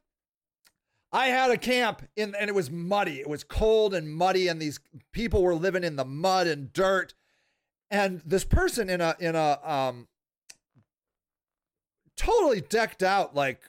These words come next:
like, military vest came out, you know, mili-, you know, just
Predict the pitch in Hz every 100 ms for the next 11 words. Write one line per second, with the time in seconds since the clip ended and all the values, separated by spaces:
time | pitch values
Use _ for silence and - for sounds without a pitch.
0 | - 143 135 131 _ _ _ _ 147 185
1 | 202 190 190 180 175 127 190 196 - -
2 | _ 175 160 139 127 139 160 135 123 156
3 | 208 220 151 226 156 147 240